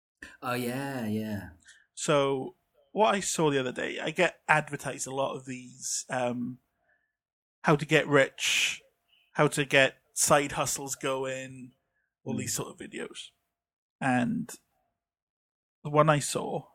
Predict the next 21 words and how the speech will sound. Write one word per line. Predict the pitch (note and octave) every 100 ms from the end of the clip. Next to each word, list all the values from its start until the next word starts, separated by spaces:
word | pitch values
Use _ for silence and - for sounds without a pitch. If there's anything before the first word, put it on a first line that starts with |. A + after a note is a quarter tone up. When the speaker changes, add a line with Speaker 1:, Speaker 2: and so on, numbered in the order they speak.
| _ _ -
Speaker 2:
was | C3+ B2 B2+ B2+ - - - _ _ _ _ _ _ _ _ -
about | C3+ - - - - - _ _ _ _ _ _ -
making | C#3+ - C3
background | F3+ F#3+ - -
music. | - - - _ _ _ _ _ _ _ _ _ -
And | B2+ A#2+ G#2+ G#2 - - _ _ _ _ _ _ _ _ _ _ _ _
it's | F3 -
gotta | C3+ C3
be | B2 B2+ B2 B2+ _ _ -
no | C#3
samples | - B2 B2 C3 C3 - - - -
or | C#3+
anything | C3+ C#3
like | -
that. | - C3+ -
Nothing | C#3 C3 C3+
that |
can | - -
get | -
it | -
flagged. | - - - - _